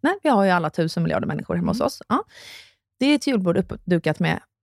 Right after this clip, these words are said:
Speaker 1: allt porslin man äger. Det är inte så att man så här plockar ihop och så här lägger rödbetssalladen i en och rödkålssalladen i sam-, på samma tallrik. Nej, man har ju olika för allt.
Speaker 2: Mm.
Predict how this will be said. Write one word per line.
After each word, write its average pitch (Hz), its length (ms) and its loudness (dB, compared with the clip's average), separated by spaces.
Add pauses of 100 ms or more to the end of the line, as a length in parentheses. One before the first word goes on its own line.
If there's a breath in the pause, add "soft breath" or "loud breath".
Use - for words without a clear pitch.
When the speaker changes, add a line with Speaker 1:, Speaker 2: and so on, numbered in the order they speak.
Speaker 1:
allt 262 240 0
porslin 190 320 -2
man 165 80 -4
äger. 170 280 0
Det 110 40 -4
är - 20 0
inte 185 120 2
så 220 120 0
att 208 60 0
man 190 160 4
så 180 60 2
här 156 40 0
plockar 175 320 -2
ihop 190 380 0
och 165 80 -2
så 160 60 0
här 165 60 4
lägger 170 300 2
rödbetssalladen 175 840 2
i 160 40 -2
en 165 320 0
och 160 180 2
rödkålssalladen 175 1700 0
i 165 220 -2
sam-, 165 380 -2
på 190 100 0
samma 202 300 0
tallrik. 120 280 -4
Nej, 208 100 2
man 226 120 4
har 220 100 4
ju 190 60 2
olika 147 420 -2
för - 180 0
allt. - 420 -4
Speaker 2:
Mm. 233 120 -6